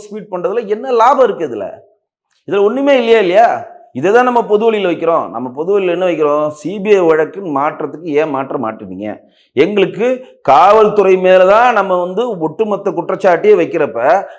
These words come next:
காவல்துறை சேர்ந்தவர்களே அதை விசாரிச்சு எந்த அளவு அவுட் கொடுப்பாங்க அப்படின்ற ஒரு டவுட் வருதுல, அது ஒரு டவுட் வருதா இல்லையா? அது நீங்க நிவர்த்தி பண்ணுங்க. இப்ப ஆம்ஸ்ட்ராங் வழக்கு அப்படிதான் சொல்றோம், காவல்துறை மேல அனுமதி இல்லைன்னு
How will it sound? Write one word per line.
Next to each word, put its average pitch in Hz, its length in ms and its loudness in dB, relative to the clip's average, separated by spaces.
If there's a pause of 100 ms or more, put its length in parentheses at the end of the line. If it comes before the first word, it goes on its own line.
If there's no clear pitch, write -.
(100)
காவல்துறை 247 760 4
சேர்ந்தவர்களே 233 520 4
அதை 254 200 2
விசாரிச்சு 254 500 -2
எந்த 247 220 0
அளவு 262 140 2
அவுட் 233 220 0
கொடுப்பாங்க 190 460 -6 (460)
அப்படின்ற 214 260 -8
ஒரு 208 100 0
டவுட் 196 220 0
வருதுல, 147 320 -6 (560)
அது 139 180 -6
ஒரு 165 80 -6
டவுட் 175 260 2
வருதா 160 220 0
இல்லையா? 135 280 -4 (360)
அது 214 300 -2
நீங்க 254 240 -8
நிவர்த்தி 247 360 -2
பண்ணுங்க. 196 300 -4
இப்ப 180 300 0
ஆம்ஸ்ட்ராங் 220 260 0
வழக்கு 208 260 -2
அப்படிதான் 196 320 0
சொல்றோம், 190 200 -4
காவல்துறை 190 460 0
மேல 185 180 -2
அனுமதி 185 280 -4
இல்லைன்னு 226 240 -8